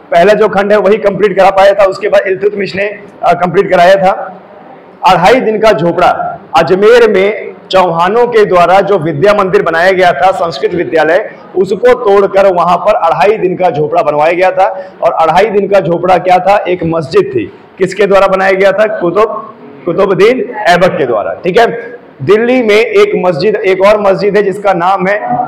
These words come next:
कुवत उल इस्लाम। क्या नाम है? कुवत, कुवल उल इस्लाम। ये भी एक मस्जिद थी, इसका भी निर्माण करवाया था किसने? इसका भी निर्माण किसने कराया था? कुतुबुद्दीन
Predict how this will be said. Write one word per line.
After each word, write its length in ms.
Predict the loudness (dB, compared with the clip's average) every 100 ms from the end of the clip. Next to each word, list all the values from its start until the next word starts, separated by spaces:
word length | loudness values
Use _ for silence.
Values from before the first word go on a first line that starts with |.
| -4
कुवत 260 | 0 0
उल 500 | 0 -4 0 0 0 -4
इस्लाम। 560 | -4 -2 0 -2 -4
क्या 380 | -14 -16 -2 0
नाम 240 | 2 2
है? 260 | 0 -2 -12 -16 -2
कुवत, 400 | 2 2 2 -4 -4
कुवल 520 | 2 2 2 -2 -2
उल 80 | -2
इस्लाम। 560 | -2 -4 0 0 0 -4 -14 -6
ये 160 | 0 2
भी 140 | 4
एक 140 | 2 2
मस्जिद 340 | -2 -2 -2
थी, 40 | -2
इसका 360 | -2 -2 0
भी 100 | 0
निर्माण 300 | 0 0 -2
करवाया 320 | 0 0 2 0
था 100 | -2
किसने? 360 | -4 -4 -6 -8 -20 -20 -20 -20 -20 -20 -20 -20 -20 -10 -8
इसका 200 | -2 0
भी 80 | 0
निर्माण 280 | 0 0
किसने 240 | 0 -2 0
कराया 280 | 2 2 2
था? 460 | -2 -4 -10 -12 -16 -16
कुतुबुद्दीन 880 | -12 -6 -2 0 0 2 2 0 -8